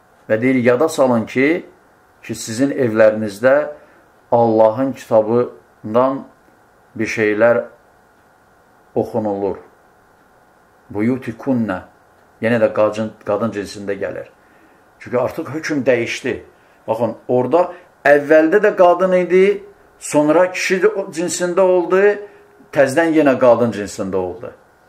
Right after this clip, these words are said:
Niyə? Çünki niyə orada kişi cinsində oldu? Çünki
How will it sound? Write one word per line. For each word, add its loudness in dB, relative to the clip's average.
Niyə? 4
Çünki 0
niyə 4
orada 2
kişi -2
cinsində 0
oldu? 2
Çünki -6